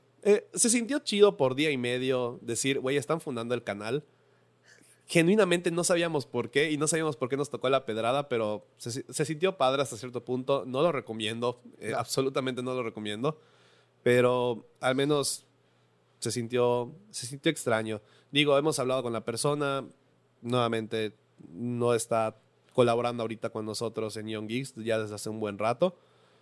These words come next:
Speaker 1: pero está haciendo otros proyectos y, digo, no hay mala vibra, o sea, nos seguimos llevando con él. Esperamos que algún,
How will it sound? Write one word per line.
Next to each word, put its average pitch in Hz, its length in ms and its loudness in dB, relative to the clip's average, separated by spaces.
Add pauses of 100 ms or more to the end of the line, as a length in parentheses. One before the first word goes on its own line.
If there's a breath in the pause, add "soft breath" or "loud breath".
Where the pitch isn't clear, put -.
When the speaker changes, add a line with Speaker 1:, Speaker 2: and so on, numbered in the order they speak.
(160 soft breath)
Speaker 1:
pero 117 640 2 (760)
está 143 480 4
haciendo 135 300 0
otros 131 180 -10
proyectos 180 640 2
y, 120 280 0
digo, 120 420 -2
no 127 180 0
hay 110 240 0
mala 110 260 -2
vibra, 120 380 2
o 117 140 -6
sea, 117 200 -6
nos 110 120 -8
seguimos 117 220 -4
llevando 110 200 -4
con 110 160 -2
él. 175 180 6 (380 soft breath)
Esperamos 127 500 2
que 123 100 -4
algún, 117 460 -4